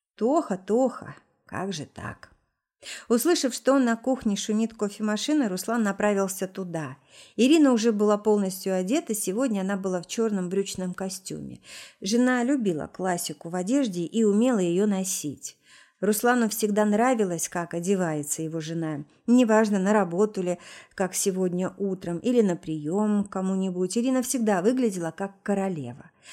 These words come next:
Она, в отличие от жен тех, кто, как и он, вышли из девяностых, выглядела стильно и дорого. И дело было не в цене золотых украшений, которыми Ирина обязательно дополняла свои наряды.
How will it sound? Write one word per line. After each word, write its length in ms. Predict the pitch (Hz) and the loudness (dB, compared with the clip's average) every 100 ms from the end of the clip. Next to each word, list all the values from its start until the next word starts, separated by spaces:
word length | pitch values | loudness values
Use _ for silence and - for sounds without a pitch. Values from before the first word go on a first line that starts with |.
| - - | -18 -6
Она, 460 | 175 202 226 220 - | 0 2 4 2 2
в 100 | 202 | 0
отличие 600 | 202 214 233 - 208 185 | 2 2 0 0 -2 -2
от 320 | - 208 - - | -2 -6 -6 -8
жен 420 | 202 196 214 190 | -4 0 2 0
тех, 460 | 185 226 226 175 - | -2 0 2 2 -4
кто, 480 | - 190 185 175 160 | -12 -6 -4 -4 -4
как 300 | 170 170 196 | -8 -6 -4
и 40 | |
он, 280 | 185 175 156 | -2 -2 0
вышли 380 | 190 196 - 165 | 0 0 -2 -6
из 120 | 156 | -4
девяностых, 800 | 180 185 202 277 294 - 170 - - - _ | -4 0 2 2 2 -2 -8 -10 -20 -20 _
выглядела 600 | 208 269 311 285 285 254 | 0 2 4 2 2 0
стильно 640 | 233 - 214 233 285 285 | 0 -4 -2 0 2 2
и 20 | 277 | 2
дорого. 540 | 214 165 147 151 156 - - - | 0 -2 -6 -10 -12 -16 -20 0
И 140 | 233 | 4
дело 300 | 214 311 349 | 6 6 4
было 280 | 240 269 269 | 4 4 4
не 300 | 254 269 277 | 6 6 4
в 80 | 277 | 0
цене 480 | - 285 233 185 180 | 0 2 4 2 0
золотых 480 | 180 185 185 180 185 | 0 0 -2 -6 -6
украшений, 600 | 190 185 - 247 247 190 | -4 -4 -2 0 0 -2
которыми 560 | 170 - 233 202 185 | -2 2 2 4 2
Ирина 240 | 180 247 214 | 2 2 0
обязательно 680 | 170 165 196 214 202 175 151 | -2 2 2 2 0 -2 -2
дополняла 720 | 180 180 175 180 185 160 - | -2 0 0 0 -2 -2 -4
свои 280 | - 156 165 | -6 -6 -4
наряды. 560 | 196 185 143 - - | -4 -4 -6 -10 -18